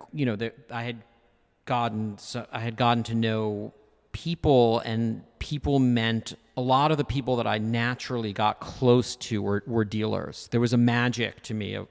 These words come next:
that galleries were making happen. And that was completely intuitive. When in two thousand ten, my,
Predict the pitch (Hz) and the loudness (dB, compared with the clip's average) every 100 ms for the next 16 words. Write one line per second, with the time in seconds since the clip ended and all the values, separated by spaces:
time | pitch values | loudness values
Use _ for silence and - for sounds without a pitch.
0 | _ - 101 - 104 104 101 92 113 101 | _ -8 -6 -4 -4 -4 -6 -8 -6 -6
1 | 95 98 92 101 95 - 87 _ _ - | -6 -10 -10 -10 -10 -14 -18 _ _ -20
2 | - - 120 120 131 127 139 123 127 110 | -20 -10 -2 0 0 -2 -2 2 2 2
3 | 101 - 107 90 98 - 107 107 110 107 | -2 -2 -4 -4 -10 -12 -4 -2 -2 -4
4 | 101 - _ _ _ _ _ 120 113 147 | -6 -12 _ _ _ _ _ -8 -4 0
5 | 131 123 113 - 151 147 117 | 2 2 0 -2 2 4 2